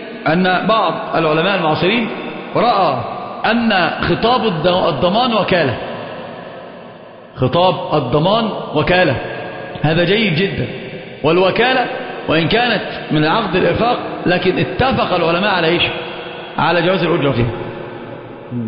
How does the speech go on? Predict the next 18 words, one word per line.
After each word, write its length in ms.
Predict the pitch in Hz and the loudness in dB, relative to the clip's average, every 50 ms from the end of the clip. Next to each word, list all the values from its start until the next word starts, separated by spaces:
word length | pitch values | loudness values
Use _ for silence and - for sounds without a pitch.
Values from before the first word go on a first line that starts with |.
| 110 - - - - - - - - - - | -8 -10 -14 -16 -18 -18 -18 -18 -14 -4 -2
لأنها 320 | 127 131 139 160 170 170 | 2 4 4 4 4 2
تدخل 300 | 151 196 202 165 143 139 | 2 0 -2 -2 -2 -4
في 60 | 120 | -4
السمسرة، 400 | - - 139 117 - 131 123 107 - - - - - - - - | -2 -2 -2 0 0 0 0 0 -2 -6 -10 -10 -10 -12 -8 -2
فالوكالة 600 | - 143 147 156 160 156 190 208 226 247 247 247 - - - - - - - - - - - | 0 2 4 4 4 4 4 4 4 4 2 0 0 -4 -6 -8 -8 -10 -10 -10 -6 0 2
يجوز 360 | 156 175 190 254 269 220 208 | 2 4 4 2 2 2 2
فيها 380 | 175 180 220 214 220 247 240 - - - - - - - - - - | 2 2 2 2 2 2 0 -2 -4 -8 -10 -10 -10 -12 -10 -2 0
الأجرة. 480 | - 151 202 247 277 254 247 185 135 127 - - - - - - - - - - - - - | 0 2 4 4 4 4 2 2 0 -2 -4 -6 -8 -8 -8 -10 -10 -10 -12 -12 -12 -4 0
قلنا 380 | 214 226 226 208 196 190 180 | 2 4 4 4 4 4 4
هذا 380 | 175 180 208 220 214 202 190 170 | 4 4 4 4 4 4 2 2
كلام 460 | - 165 165 202 226 240 240 240 214 165 | 2 2 2 2 2 2 2 0 0 2
جيد، 300 | 175 143 123 117 113 110 - - - - - - - - - - - | 2 2 2 2 0 -2 -2 -6 -8 -8 -8 -10 -10 -12 -10 -2 0
وصار 500 | 139 143 139 208 220 233 226 214 196 180 | 0 2 4 4 4 4 4 4 4 4
البنك 420 | 170 156 170 214 233 208 - - | 2 2 2 2 0 0 2 2
وكيلا 500 | 180 175 156 - 208 226 240 226 240 254 247 233 - - - - - - - - - - - | 2 2 4 2 2 2 2 2 2 2 0 -2 -4 -6 -8 -8 -10 -10 -10 -12 -10 -2 0
في 60 | 143 | 2
الدفع 360 | 143 135 135 160 233 196 214 | 2 4 4 2 2 4 4
لمن؟ 420 | 180 185 170 180 180 202 214 202 | 4 4 4 4 4 2 2 0